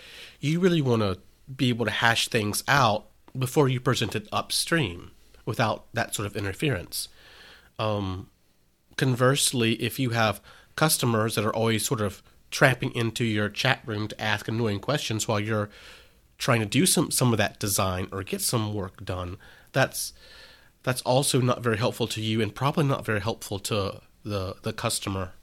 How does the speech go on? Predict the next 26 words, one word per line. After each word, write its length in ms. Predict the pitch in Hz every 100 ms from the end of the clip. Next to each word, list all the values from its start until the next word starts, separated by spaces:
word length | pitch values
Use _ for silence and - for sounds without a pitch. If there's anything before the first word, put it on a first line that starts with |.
| - 117
either. 420 | 135 123 87 90 - - - - - - - - - -
Whoever 280 | 147 127
that 180 | 107 -
customer 340 | - 107 - 98
may 200 | 98 107
be, 280 | - 113 98
probably 440 | 98 127 117 107 104
another, 360 | 110 104 98 -
uh, 220 | 98 92 - - - - - -
uh, 160 | 104 -
team 300 | 147 127 107
member 380 | 104 95 92 - -
in 100 | 120
the 80 | 110
organization 560 | 110 101 92 123 104
somewhere. 480 | 92 92 90 90 98 - - - - - - - - - -
Um, 400 | 107 98 95 104 _ _ _ _ _ -
but 160 | 143
I, 280 | 135 139 131
I 120 | 123 127
definitely 420 | 139 147 - 135
understand 720 | 123 110 - 127 123 107 104 - -
some 260 | - 143
of 60 | 127
that 240 | 107 -
desire, 640 | 98 98 117 113 90 87